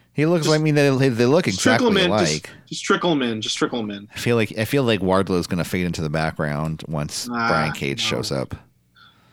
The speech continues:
Speaker 2: Uh, Wardlow tosses him in the air, tosses Musa in the air like an F ten for the pin and win. I thought this week and last week was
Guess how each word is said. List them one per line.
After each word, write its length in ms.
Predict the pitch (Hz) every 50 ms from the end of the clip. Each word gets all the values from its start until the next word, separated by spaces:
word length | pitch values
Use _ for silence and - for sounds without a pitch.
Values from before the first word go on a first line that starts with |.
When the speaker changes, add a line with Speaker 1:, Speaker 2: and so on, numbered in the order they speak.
| _ -
Speaker 2:
Uh, 320 | - 135 135 139 143 143 139 - - _ _ _ -
Wardlow 480 | 151 151 160 180 185 185 175 196 190 180
tosses 340 | 180 180 180 180 156 156 160
him 140 | 185 180 180
in 80 | 165
the 140 | 160 160 160
air, 220 | 165 165 165 170 165 156 151
tosses 340 | - 165 156 156 151 143 147
Musa 280 | 165 160 156 - 170
in 80 | 151 147
the 120 | 147 151
air 120 | 151 147 147
like 240 | 143 139 135 - 143
an 60 | 131
F 180 | 135 135 - -
ten 540 | - 160 165 180 180 180 175 165 151 131
for 200 | - - 165 156
the 120 | 147 147 147
pin 260 | - 156 127 123 120
and 260 | - - 117 113 107 101
win. 160 | 107 107 104 101 - -
I 140 | 127 139 147
thought 280 | 143 170 160 147 127 120
this 220 | 151 156 - -
week 200 | 170 165 151 139 -
and 160 | 135 139 135
last 280 | 131 131 127 127 - -
week 220 | 139 131 127 - -
was 360 | 123 120 117 120 117 117